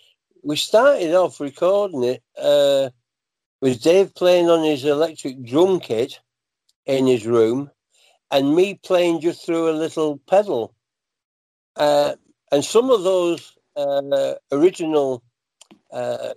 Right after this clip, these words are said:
guitar parts are actually still in the, uh, the album. We weren't going to do it. Uh, everything else was re-recorded through proper amps. But there's,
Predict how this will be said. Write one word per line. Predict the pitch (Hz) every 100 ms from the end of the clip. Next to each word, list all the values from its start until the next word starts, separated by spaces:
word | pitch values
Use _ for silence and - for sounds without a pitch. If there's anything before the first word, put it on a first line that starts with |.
| _
guitar | 139 131 175 214 226 -
parts | 120 113 127 - _ _ _ -
are | 147 185
actually | 175 - 156 - -
still | 185 170
in | 180 170 123 123 _ _ _ _ -
the, | 147 143 143 147
uh, | 147 147 151 - 139
the | 147
album. | 156 185 160 120 107 113 _ _ _ _ _ _
We | 147 147
weren't | 156 208 156
going | 139 175 165
to | 127
do | 135 185
it. | 139 120 _ _ _ _ _ _ _
Uh, | - 127 127 _ _ -
everything | 165 151 131 147
else | 156 -
was | 131 113
re-recorded | 151 160 135 127 165 190 202 135 120
through | - 135 131 123 117 _ -
proper | 151 143 139
amps. | 160 180 123 - - _ _ _ _ _ _ _ _ _ _
But | 165 151
there's, | 147 151 131 -